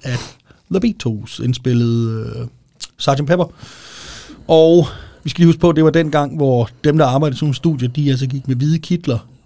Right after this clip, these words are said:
og var meget, <laughs> meget, meget veluddannede. Og de må have gået fra de der indspilninger af Sergeant Pepper, den legendariske Beatles-plade,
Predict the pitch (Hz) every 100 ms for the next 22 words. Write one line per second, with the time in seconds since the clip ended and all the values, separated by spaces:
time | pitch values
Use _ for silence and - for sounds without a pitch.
0 | - 127 127 127 - 202 - 143 143 131
1 | 139 143 147 139 127 127 127 - - -
2 | - 139 147 143 143 156 156 196 185 -
3 | 123 120 131 123 120 151 - 135 117 117
4 | 110 131 123 - 120 117 139 139 120 -
5 | - 113 - _ 113 110 110 110 123 123
6 | 123 123 120